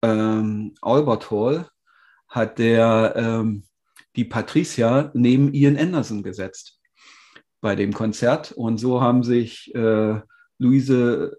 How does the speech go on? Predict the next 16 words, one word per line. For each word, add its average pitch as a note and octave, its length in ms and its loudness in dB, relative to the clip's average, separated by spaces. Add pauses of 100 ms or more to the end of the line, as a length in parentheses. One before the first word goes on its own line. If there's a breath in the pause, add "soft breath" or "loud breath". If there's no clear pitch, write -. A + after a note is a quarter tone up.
die A2+ 520 -2
Luise, C3 920 0
äh, A#2+ 480 -6 (120)
Patricia A#2+ 500 -2
Crane C3+ 540 0
und A#2 320 -2
der A2 180 -4
Ian A2 220 -2
Anderson A2 440 0
getroffen A2+ 640 -4
und A2 600 -8 (500 loud breath)
haben A#2+ 320 2
dann A#2 340 0
darüber A2+ 560 -2
auch G#2 280 -6
eine G2 540 -6